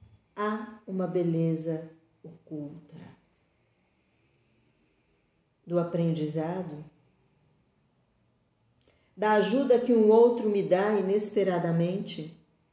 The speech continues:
é uma beleza oculta. É algo que nós podemos enxergar. Quando nós, é, ajudamos alguém,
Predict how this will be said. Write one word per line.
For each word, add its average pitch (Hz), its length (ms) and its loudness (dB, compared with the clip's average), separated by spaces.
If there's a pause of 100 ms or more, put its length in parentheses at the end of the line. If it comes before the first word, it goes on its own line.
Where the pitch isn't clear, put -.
(1400)
é 175 80 -10
uma 175 180 -6
beleza 175 540 -4
oculta. 165 600 -16 (1400)
É 202 120 -2
algo 233 300 4
que - 80 0
nós 226 220 0
podemos 208 500 0
enxergar. 170 920 -4 (2500)
Quando 269 360 6
nós, 247 640 4
é, 202 420 4
ajudamos 190 720 2
alguém, 170 800 0